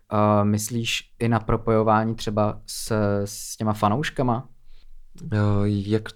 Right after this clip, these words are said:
Speaker 2: to myslíš?
Speaker 1: Jakože prostě propojuješ jak tu scénu těch aktivních lidí s těma, s těma fanouškama prostřednictvím toho média, že
Speaker 2: To určitě.
Speaker 1: jo.
Speaker 2: Jako tam vlastně i ta,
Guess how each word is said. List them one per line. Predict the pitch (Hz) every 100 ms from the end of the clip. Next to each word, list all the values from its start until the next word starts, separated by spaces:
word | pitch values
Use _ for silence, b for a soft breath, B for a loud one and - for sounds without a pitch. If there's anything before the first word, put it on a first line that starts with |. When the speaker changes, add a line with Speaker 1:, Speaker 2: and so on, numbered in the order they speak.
| -
Speaker 2:
to | 143
myslíš? | 151 - 95 -
Speaker 1:
Jakože | 123 131 139
prostě | 147 135 -
propojuješ | 143 131 120 131 127 127 123 -
jak | 123 120
tu | 120
scénu | - - 120 117
těch | 117 123 -
aktivních | - 123 120 120 117
lidí | 120 110
s | 107 -
těma, | 117 113 110 110 110
s | -
těma | 113
fanouškama | 107 120 110 104 - 110
prostřednictvím | 107 101 - 107 104 104 98 98
toho | 101 101
média, | 98 - - 57 - B B B -
že | 104 107 104 110
Speaker 2:
To | 110
určitě. | 110 - 143 107
Speaker 1:
jo. | 98 87 -
Speaker 2:
Jako | - 120
tam | 117 117 113 117 107
vlastně | 107 101 - 117
i | 110 113 - -
ta, | 107